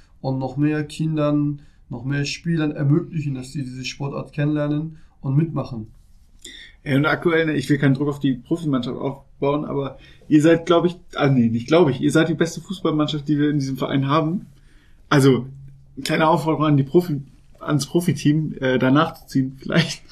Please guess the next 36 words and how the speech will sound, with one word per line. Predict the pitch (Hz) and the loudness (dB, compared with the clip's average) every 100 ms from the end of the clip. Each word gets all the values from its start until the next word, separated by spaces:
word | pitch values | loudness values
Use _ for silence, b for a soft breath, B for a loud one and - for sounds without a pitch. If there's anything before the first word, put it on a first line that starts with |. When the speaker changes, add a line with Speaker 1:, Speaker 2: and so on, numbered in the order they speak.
| B B B B B - | B B B B B -12
Speaker 1:
Ja, | 135 131 | -6 2
würde | 151 | 2
ich | 160 | 4
nicht | 156 165 | 2 0
so | 151 | 0
sagen, | 147 139 156 170 | 0 2 2 2
einfach, | 139 135 123 | -2 -4 -8
wir | |
sind, | 127 151 | -4 2
sage | 151 151 | 2 2
ich | 151 151 | 0 -4
mal, | 143 | -2
in | 143 | 0
unseren, | 143 135 135 131 131 135 | -2 -2 -4 -4 -4 -4
<laughs> | 143 - 139 - - - - - | -4 -2 -4 -6 -20 -20 -20 -10
äh, | 143 135 131 | -2 -2 -2
wir | 131 | -2
sind | 143 143 160 - | 0 0 -2 -4
die | 151 | -2
einzige | 147 147 139 | 0 -2 -2
Blindenfußballmannschaft | 139 165 160 151 151 143 143 139 147 | 0 0 0 -4 -2 -2 -4 -6 -6
in | 143 | -4
Hamburg, | 135 165 139 | -2 -2 -4
deshalb | 139 135 131 | -4 -6 -8
sind | - 170 | -6 -8
wir | 147 131 | -4 -6
vielleicht | 131 135 127 - | -6 -6 -8 -8
gut, | - 147 | -8 -8
aber | 143 127 123 123 127 | -6 -6 -4 -4 -4
ich | 131 - | -8 -8
ma-, | 135 - | -8 -6
ist | 151 143 - | -8 -8 -8
schwierig, | 135 156 165 156 | -6 -2 -2 -2
einfach | 151 143 | -4 -4
zu | 143 143 | -6 -8
vergleichen, | - 139 131 131 139 147 - 147 139 135 135 | -8 -6 -6 -4 -4 -6 -6 -6 -4 -6 -10